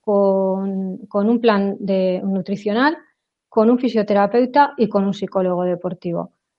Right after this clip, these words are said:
Si tú vas solo con tu entrenamiento físico, pues estarás dejando muchas cosas al azar. Eh, si vas con todo lo demás, pues estás, eh, asegurándote de alguna forma o garantizándote en mayor medida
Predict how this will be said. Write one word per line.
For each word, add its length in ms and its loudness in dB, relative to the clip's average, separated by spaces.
Si 280 2
tú 120 2
vas 160 4
solo 240 4
con 160 2
tu 80 -2
entrenamiento 680 2
físico, 640 -2
pues 540 0
estarás 560 2
dejando 360 4
muchas 340 2
cosas 280 -2
al 100 6
azar. 320 0
Eh, 520 -2
si 160 -2
vas 200 4
con 180 -2
todo 200 -2
lo 100 -2
demás, 400 2
pues 140 -12
estás, 520 0
eh, 280 0
asegurándote 680 2
de 80 4
alguna 360 0
forma 440 0
o 480 -6
garantizándote 880 -2
en 100 0
mayor 300 2
medida 440 4